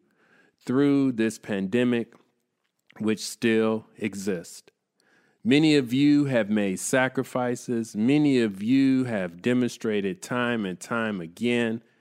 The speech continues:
uh, unselfish concern for the welfare of others. And it's truly our pleasure and honor to serve you. Staffing has been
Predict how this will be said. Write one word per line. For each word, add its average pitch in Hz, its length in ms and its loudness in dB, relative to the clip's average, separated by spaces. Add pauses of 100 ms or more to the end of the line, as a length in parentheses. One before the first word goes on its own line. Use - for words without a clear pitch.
(400)
uh, - 280 -16
unselfish 127 720 -2
concern 117 640 -4
for 101 200 -6
the 92 100 -2
welfare 110 540 -2
of 87 100 -6
others. 117 500 -2 (460)
And 117 220 2
it's 107 180 -2
truly 110 800 0 (360)
our 110 180 0
pleasure 101 800 -2 (360)
and 110 220 0 (120)
honor 95 580 -2 (440)
to 104 220 -4
serve 92 920 -4 (380)
you. 98 340 -4 (1900)
Staffing 165 640 0
has 127 320 0
been 123 560 2